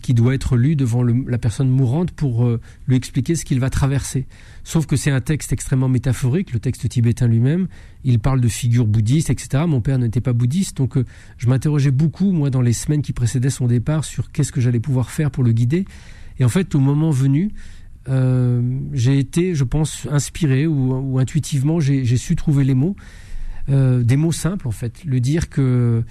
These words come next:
il était pas seul, qu'il y avait des gens qui l'attendaient, que, euh, je lui, je lui enjoignais d'essayer de repérer cette lumière dont parlent tous les expérienceurs de mort imminente et dont parlent plein de traditions,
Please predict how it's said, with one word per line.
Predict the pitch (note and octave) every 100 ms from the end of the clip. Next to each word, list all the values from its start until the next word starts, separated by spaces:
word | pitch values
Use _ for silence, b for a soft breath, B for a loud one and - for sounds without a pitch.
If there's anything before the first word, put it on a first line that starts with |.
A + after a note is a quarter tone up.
| B B B
il | - A#2+
était | B2 B2
pas | C3
seul, | - C3+ F3+ G3+ D#3+
qu'il | C3+
y |
avait | B2+
des | B2+
gens | B2+
qui | A#2+ B2+
l'attendaient, | A#2+ C3 B2 C3 G3 B B B B B -
que, | C3+
euh, | B2+ B2 B2 A#2+ A#2+ A#2+ A#2+ C3+ D3+
je | -
lui, | C3 B2+
je | A#2+ A#2
lui | B2+ B2+ B2+ B2+
enjoignais | C3+ C3+ C3 C#3+ D3+ D#3
d'essayer | C3+ - C#3+
de | C3
repérer | A#2+ C3+ C3+ B2+
cette | C#3 C3+ -
lumière | C3 C3 F#3 G3
dont | B2+
parlent | G#2 C3+ C3+ A#2+ A#2 B B -
tous | C3
les | B2+ A#2+
expérienceurs | - C3 C3 A#2 D3
de | B2
mort | B2+ A#2+
imminente | A#2+ A#2 B2+ E3+ D3
et |
dont | B2 A2+
parlent | B2+ B2+
plein | - C#3
de | C#3+
traditions, | - B2+ A#2 - G3